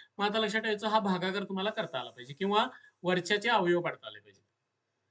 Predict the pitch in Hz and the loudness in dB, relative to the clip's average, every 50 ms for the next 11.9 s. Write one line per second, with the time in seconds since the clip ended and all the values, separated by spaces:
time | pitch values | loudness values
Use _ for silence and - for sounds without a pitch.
0 | _ - 143 131 175 170 170 170 175 185 190 202 190 196 196 202 196 208 208 196 | _ -10 -4 2 4 4 4 4 2 0 0 0 0 0 0 -2 -2 -6 -8 -8
1 | 233 226 - 233 226 226 220 208 190 190 196 196 190 190 190 180 196 202 - _ | -10 -8 -8 -6 -4 -2 -2 -2 -2 -2 -2 -4 -2 -4 -4 -4 -4 -6 -8 _
2 | _ _ _ _ _ _ _ _ _ _ - - 165 185 208 233 240 185 - - | _ _ _ _ _ _ _ _ _ _ -12 -8 -2 0 4 4 4 2 0 -6
3 | _ _ _ _ _ _ 175 170 170 190 190 196 190 190 196 196 202 196 - _ | _ _ _ _ _ _ 0 2 2 2 0 0 -2 0 0 0 0 -2 -8 _
4 | _ 185 175 190 175 - - - _ - - 180 175 170 190 185 190 196 202 196 | _ -8 -4 -2 -2 -2 -4 -8 _ -4 -2 0 0 2 0 0 -2 -2 -4 -4
5 | 196 202 185 170 185 180 185 190 190 202 220 226 - _ _ - 185 185 185 - | -6 -4 -2 -2 -2 -2 0 0 0 -2 -2 -4 -8 _ _ -4 -4 -4 -4 -2
6 | 208 196 185 185 170 185 190 190 185 180 170 170 175 175 180 175 - 190 180 175 | -2 0 0 2 2 2 2 2 2 2 2 2 2 2 2 0 -2 -2 -2 -2
7 | 175 - 190 190 185 - - 214 220 214 160 156 151 170 185 208 190 196 175 143 | -2 -4 -6 -6 -6 -6 -6 -6 -6 -4 -6 -6 -4 -4 -4 -2 2 4 4 4
8 | 135 131 - - _ _ _ _ _ _ _ _ 196 196 196 202 214 208 220 214 | 4 0 -6 -12 _ _ _ _ _ _ _ _ 2 4 6 6 6 6 8 8
9 | 220 214 208 214 196 208 214 220 226 - _ _ _ _ _ _ 175 185 196 190 | 8 8 8 6 6 6 6 6 4 -2 _ _ _ _ _ _ 0 2 4 4
10 | 202 196 196 196 190 202 196 208 196 208 208 196 196 196 196 202 202 208 196 190 | 4 4 4 2 2 -2 -4 -4 -2 0 2 2 4 4 4 2 2 0 -2 -4
11 | 190 - 208 196 202 202 208 208 202 214 214 208 208 202 196 - - | -4 -4 -4 -2 0 0 0 0 2 2 2 2 2 2 0 -2 -4